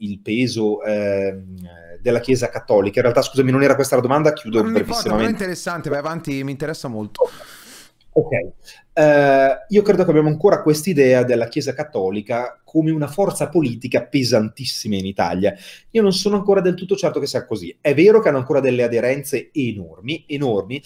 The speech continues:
Speaker 1: tuttavia la percentuale di cattolici, ehm, eh, non mi viene frequentanti, non è il termine, praticanti,
Speaker 2: Praticanti.
Speaker 1: dove pr-, praticanti che vanno effettivamente a messa la domenica, eh, tutte le domeniche,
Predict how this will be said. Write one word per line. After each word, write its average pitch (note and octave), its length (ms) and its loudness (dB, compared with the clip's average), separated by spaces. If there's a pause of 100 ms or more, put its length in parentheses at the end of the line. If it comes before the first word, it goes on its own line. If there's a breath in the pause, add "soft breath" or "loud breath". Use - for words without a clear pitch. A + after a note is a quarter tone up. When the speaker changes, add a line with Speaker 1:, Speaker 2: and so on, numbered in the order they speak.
(320 loud breath)
Speaker 1:
tuttavia F3+ 520 2
la C#3+ 220 4
percentuale D3+ 1040 0
di C3 240 -12
cattolici, G3+ 1120 0
ehm, A#2 760 0 (100)
eh, G#2 320 -8
non D3 120 -12
mi D#3 120 -6
viene D#3 220 -4
frequentanti, C#3 720 -6
non B2 160 0
è B2 60 4
il A2+ 80 0
termine, F#2+ 480 2
praticanti, D3+ 680 -2
Speaker 2:
Praticanti. D3+ 520 -6
Speaker 1:
dove G#3 280 6 (360)
pr-, - 300 -4
praticanti C3 880 0 (120)
che D3 140 -4
vanno F3+ 380 4
effettivamente C3+ 880 0
a G#2+ 80 -8
messa B2+ 600 -2 (100)
la A2 120 -4
domenica, A2+ 800 -2
eh, G2+ 280 -4
tutte B2+ 260 0
le G#2 100 2
domeniche, G#2 640 0